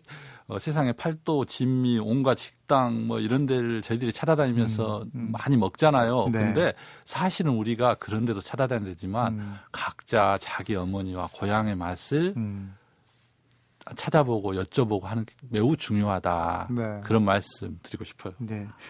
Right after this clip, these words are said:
Speaker 2: 예, 그동안 밥상 사진을 찍고 맛도 보고 인터뷰했던 그 엄니들,
Speaker 1: 예.
Speaker 2: 그 엄니들께 책이 나온 다음에 좀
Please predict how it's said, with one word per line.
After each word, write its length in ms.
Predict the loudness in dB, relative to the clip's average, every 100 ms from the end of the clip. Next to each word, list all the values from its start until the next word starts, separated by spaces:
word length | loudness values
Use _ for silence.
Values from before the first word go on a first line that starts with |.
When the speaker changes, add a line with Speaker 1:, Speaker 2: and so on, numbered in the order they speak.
| -20 -14 -2
Speaker 2:
예, 240 | 0 2 2
그동안 300 | 4 4 4
밥상 360 | 0 0 2 2
사진을 440 | 0 0 2 0
찍고 380 | -2 -6 0 4
맛도 320 | 4 4 -2
보고 320 | 0 0 2
인터뷰했던 720 | 2 2 2 2 -2 -2 -4
그 100 | -2
엄니들, 800 | 2 4 4 2 2 0 -2 -4
Speaker 1:
예. 340 | -6 -8 -8 -6
Speaker 2:
그 120 | 2
엄니들께 680 | 4 4 4 2 4 4 4
책이 240 | 0 0 4
나온 300 | 6 4 4
다음에 260 | 2 2
좀 260 | 0 -2